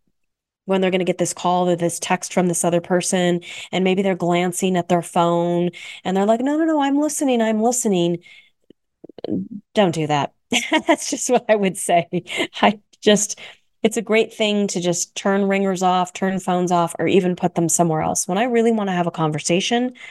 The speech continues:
with somebody, I'll say, "Hey, let's just put our phones somewhere else so that we can't even possibly get distracted by them." So,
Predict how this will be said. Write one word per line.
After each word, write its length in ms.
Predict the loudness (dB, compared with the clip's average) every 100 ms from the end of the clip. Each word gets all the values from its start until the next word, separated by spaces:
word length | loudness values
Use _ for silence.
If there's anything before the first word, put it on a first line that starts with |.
| -20 _ -2
with 120 | 0
somebody, 320 | 2 2 2
I'll 120 | 2
say, 180 | 0 -2
"Hey, 260 | 0 0 0
let's 200 | -2 -2
just 160 | -4 -4
put 140 | 0
our 100 | 0
phones 340 | 0 0 0 0
somewhere 300 | 0 2 2
else 360 | 2 2 0 -2 -14 -20 _
so 160 | -4 0
that 140 | 2
we 100 | 0
can't 260 | 0 0 0
even 240 | 2 0
possibly 600 | -2 -2 -2 0 2 2
get 180 | 0 -2
distracted 560 | -2 0 0 0 -2 0
by 180 | 2
them." 300 | 2 2 0 -6 _ _ _ _ _ _ -12 -10 -10
So, 460 | -6 0 2 2 0